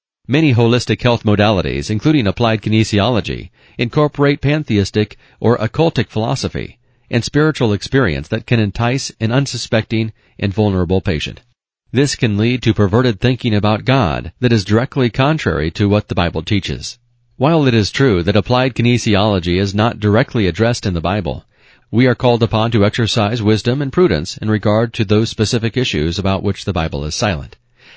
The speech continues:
While life forces, or chi, have not been proven by science, they are a well-recognized feature of paganism. The manifestation of these life forces, whether in ancient paganism, modern occultism, or parapsychological research,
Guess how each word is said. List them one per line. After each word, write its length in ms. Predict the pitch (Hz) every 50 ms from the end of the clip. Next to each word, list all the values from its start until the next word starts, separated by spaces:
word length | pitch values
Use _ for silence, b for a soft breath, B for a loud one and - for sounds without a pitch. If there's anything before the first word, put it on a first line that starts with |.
| b b b b b b
While 240 | 113 120 127 120
life 260 | 113 123 147 180 180 -
forces, 640 | _ - 110 104 101 - 104 110 127 131 131 - _ _ _ _
or 380 | 117 113 113 113 113 110 104 _ _
chi, 480 | - - 175 165 104 76 67 67 73 - b b b b b b
have 180 | - 117 107
not 180 | 107 123 123 117
been 140 | - 113 101
proven 300 | - 127 127 110 104 95
by 100 | 87 85
science, 560 | 85 - - 120 101 78 64 55 50 - - _ _ _ _
they 160 | - 117 120 -
are 240 | - 110 131 135
a 80 | 120 101
well-recognized 760 | 95 98 107 107 107 110 110 - 107 98 101 92 92 92 -
feature 360 | - - 131 123 - 98 85
of 160 | 85 90 80 -
paganism. 580 | 120 139 131 127 107 92 85 76 71 - 87 _ _ _ _ _ _ _ _ _ _ _ _
The 100 | - 98
manifestation 800 | 95 113 139 143 139 - 135 120 - - 151 156 147 - - 104 95
of 80 | 90
these 240 | 87 104 110 101 87
life 260 | 85 90 107 131 123
forces, 640 | - _ 120 123 123 110 - 71 62 69 90 95 -
whether 300 | 110 110 104 110 107 101
in 160 | 95 90 -
ancient 340 | - 127 127 117 - 110 95
paganism, 600 | - 120 127 117 120 113 117 113 113 120 120 120 b b b b b b
modern 380 | - 101 110 113 113 117 113 113
occultism, 760 | - 117 131 - 127 113 104 - - 107 95 - 98 95 101 - b b b b b b
or 140 | 110 113
parapsychological 1000 | - - 151 156 147 127 - 135 127 - - 113 117 117 113 107 107 - 107 92
research, 580 | 92 113 123 - - 87 73 67 - - -